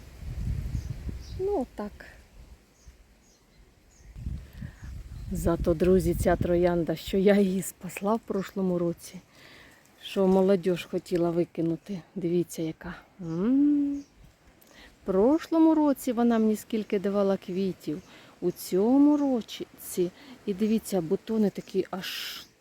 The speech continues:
темно-бордові, гарні. Ось починає ще відкриватися, і ще будуть. Молодець.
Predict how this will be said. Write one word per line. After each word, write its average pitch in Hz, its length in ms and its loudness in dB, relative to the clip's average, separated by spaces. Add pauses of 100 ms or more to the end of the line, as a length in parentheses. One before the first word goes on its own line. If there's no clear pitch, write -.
(200)
темно-бордові, 170 1120 0
гарні. 175 560 -8 (640)
Ось - 120 -16
починає 180 680 -6
ще 294 420 -4
відкриватися, 190 960 -6
і 254 160 -2
ще 294 540 -6
будуть. 196 280 -8 (480)
Молодець. 208 720 -4